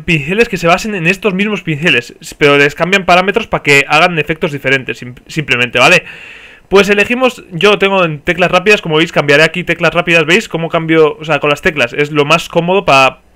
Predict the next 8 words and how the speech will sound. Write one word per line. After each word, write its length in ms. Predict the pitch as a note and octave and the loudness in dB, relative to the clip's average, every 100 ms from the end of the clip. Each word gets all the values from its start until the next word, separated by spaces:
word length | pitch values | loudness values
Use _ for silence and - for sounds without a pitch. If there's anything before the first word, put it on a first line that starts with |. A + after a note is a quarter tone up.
| _ - _ - | _ -20 _ -4
pa 140 | C3+ | -4
que 380 | - C#3+ C#3 C#3 C#3 | 2 4 4 4 2
se 80 | |
agilice 340 | D3 D3+ D#3 F3+ | -6 -4 -2 -2
el 60 | |
trabajo, 340 | D3+ C#3 C3+ B2 | 0 2 2 2
¿vale? 260 | D3+ F3 - - - - - - | 0 0 -6 -20 -20 -20 -20 -4
Bien, 320 | F#3+ C#3+ | 0 0